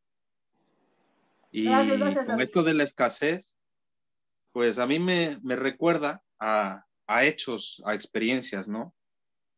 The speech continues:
Speaker 1: A cosas, a lo mejor información que yo no he sido consciente y que la aplico a diario por, por el hecho de que mi familia me ha enseñado a ser así, de, de, de alguna manera, ¿no? A ser egoísta algunas veces, ¿no? No prestar mis juguetes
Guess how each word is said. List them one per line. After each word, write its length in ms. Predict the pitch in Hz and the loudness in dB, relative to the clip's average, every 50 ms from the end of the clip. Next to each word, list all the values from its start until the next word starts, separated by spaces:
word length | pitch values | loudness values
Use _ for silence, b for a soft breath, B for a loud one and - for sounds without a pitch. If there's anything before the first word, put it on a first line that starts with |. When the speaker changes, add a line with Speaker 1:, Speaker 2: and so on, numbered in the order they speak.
| _ _ - | _ _ -8
Speaker 1:
A 140 | 110 107 - | -8 -6 -4
cosas, 320 | 123 117 - 143 135 131 | -4 -2 0 0 2 4
a 60 | 135 | 4
lo 100 | 131 131 | 2 2
mejor 280 | 127 123 117 - 139 135 | 2 -2 -2 0 0 0
información 720 | 143 131 131 - 131 127 127 123 123 - - 139 139 135 | 0 0 0 -2 -4 -2 0 -2 -2 -2 -4 -4 -4 -4
que 220 | 135 - 135 120 113 | -4 -4 -4 -2 0
yo 140 | 135 139 139 | 0 0 0
no 180 | 135 135 135 | 0 -2 -2
he 40 | 127 | -2
sido 320 | 127 - 139 127 127 127 | -4 -4 -4 -2 -4 -4
consciente 560 | - 120 117 113 - - 123 120 127 - 147 135 | -4 -6 -8 -6 -4 -4 -4 -4 -4 -2 0 0
y 120 | 120 - | -2 -2
que 400 | - 113 110 107 104 95 98 - _ _ _ - | -2 -2 0 0 0 -2 -4 -8 _ _ _ -6
la 160 | 107 110 - | -2 -2 -2
aplico 420 | - - 120 135 131 - - 127 | -2 0 0 0 0 2 2 2
a 60 | 110 | 2
diario 440 | 107 117 117 113 117 127 131 180 - _ _ _ _ _ _ _ _ _ _ _ _ _ _ _ _ _ | 4 4 2 2 2 2 0 -4 -6 _ _ _ _ _ _ _ _ _ _ _ _ _ _ _ _ _
por, 220 | - 120 117 107 - _ _ | -8 -8 -8 -8 -10 _ _
por 100 | - 120 | -4 -2
el 120 | 123 127 127 | 0 2 0
hecho 200 | 131 - - 147 | 2 2 2 2
de 100 | 131 - | 2 2
que 80 | 139 | 0
mi 120 | 127 127 113 | -2 -2 -2
familia 400 | - 127 120 127 127 131 139 139 | 0 0 0 0 0 0 0 0
me 100 | 143 135 | 0 0
ha 40 | |
enseñado 380 | 131 - 127 120 120 120 110 110 | -2 -4 -4 -4 -4 -2 -2 -4
a 60 | 104 | -4
ser 180 | - - 101 104 | -6 -8 -8 -8
así, 300 | 98 - - 135 151 156 | -8 -6 -4 -4 -4 -2
de, 280 | 131 117 107 101 98 | -2 -4 -4 -6 -8
de, 300 | 98 98 98 98 95 92 - | -10 -14 -16 -16 -16 -14 -12
de 80 | - 98 | -10 -8
alguna 240 | 98 101 104 95 95 | -6 -6 -4 -6 -6
manera, 380 | 95 98 101 123 160 147 117 | -6 -6 -6 -4 -4 -4 -4
¿no? 220 | 110 117 135 165 _ _ _ _ b b b | -6 -8 -10 -14 _ _ _ _ b b b
A 80 | 110 | -4
ser 300 | - - 139 139 139 - 131 | -2 2 2 2 2 2 2
egoísta 540 | 131 131 113 120 120 143 196 202 - 147 | 0 2 2 4 4 4 4 4 2 0
algunas 340 | 123 123 123 120 113 107 110 | -2 0 -2 -4 -4 -4 -4
veces, 320 | 131 151 165 - 143 113 104 | -4 -4 -4 -4 -4 -6 -4
¿no? 180 | 117 131 131 | -2 -2 -2
No 160 | 131 120 104 | -2 -4 -4
prestar 300 | - 120 - - 120 113 | -6 -6 -4 -2 -2 -2
mis 160 | 113 113 107 - | -2 -4 -6 -8
juguetes 640 | 110 104 120 135 - - - 131 135 143 - | -6 -4 -4 -4 -4 -4 -2 -2 -4 -4 -4